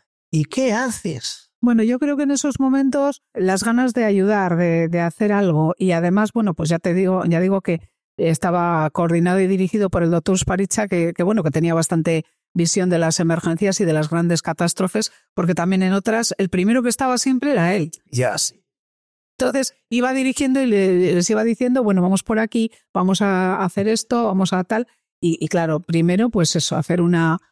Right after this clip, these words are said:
Speaker 2: una valoración, ¿no? Cuando ya ven que no hay sobrevivientes,
Speaker 1: Claro.
Speaker 2: pues bueno, desafortunadamente, y, y en palabras de él,
Speaker 1: Claro.
Speaker 2: eh, recuerdo que dijo, Jo, pues, eh, siempre que vamos a una emergencia, te queda luego la satisfacción de haber atendido,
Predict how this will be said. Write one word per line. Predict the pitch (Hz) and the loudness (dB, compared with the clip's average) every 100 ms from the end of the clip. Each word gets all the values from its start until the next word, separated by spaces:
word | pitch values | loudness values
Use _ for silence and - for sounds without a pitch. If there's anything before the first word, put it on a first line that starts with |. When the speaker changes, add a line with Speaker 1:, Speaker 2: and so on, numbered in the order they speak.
| - | -2
Speaker 2:
una | 202 190 | 0 0
valoración, | 180 165 156 151 175 156 151 | 0 0 0 -2 -2 0 0
¿no? | 185 302 _ _ - | 0 -2 _ _ -6
Cuando | 170 175 | -2 0
ya | 185 | 0
ven | 190 190 | 0 0
que | 190 | 0
no | 190 190 190 | 0 2 0
hay | 185 185 180 175 180 _ _ - | 0 2 2 0 -2 _ _ -8
sobrevivientes, | - 185 190 185 185 196 202 214 214 - - - | -2 0 2 2 2 2 0 0 -2 -4 -8 -10
Speaker 1:
Claro. | - - | -6 -2
Speaker 2:
pues | 175 | 0
bueno, | 170 180 160 190 | 2 2 0 0
desafortunadamente, | 196 175 180 185 175 170 190 190 202 208 | 2 2 0 -2 -2 0 0 0 0 0
y, | 180 196 | -2 0
y | 196 180 165 | 0 2 2
en | 165 | 0
palabras | 156 180 214 220 196 | 0 0 0 0 0
de | - 214 | 0 0
él, | 196 233 | 0 -4
Speaker 1:
Claro. | - 82 _ _ | -10 -14 _ _
Speaker 2:
eh, | 185 180 | 0 2
recuerdo | 180 165 165 196 208 | 2 2 0 2 0
que | 196 | 2
dijo, | 175 180 - 175 | 2 2 0 -2
Jo, | - 170 | -2 0
pues, | 165 180 - - _ _ - | 0 -2 -4 -10 _ _ -4
eh, | 185 175 160 160 165 226 226 | 0 0 0 0 -2 -2 -2
siempre | - 247 247 240 | -2 0 0 0
que | 214 | 0
vamos | 202 196 185 | 2 2 2
a | |
una | 196 | 2
emergencia, | 185 185 214 208 233 226 233 _ _ _ _ - 175 | 2 0 0 -2 0 -2 -6 _ _ _ _ -10 -6
te | 202 | -4
queda | 233 247 | 0 0
luego | 254 247 | 0 0
la | 233 | 0
satisfacción | 220 208 214 202 196 226 | -2 -2 -2 -2 0 0
de | |
haber | 214 233 | 2 0
atendido, | 220 190 180 180 151 147 | 0 0 2 2 0 -2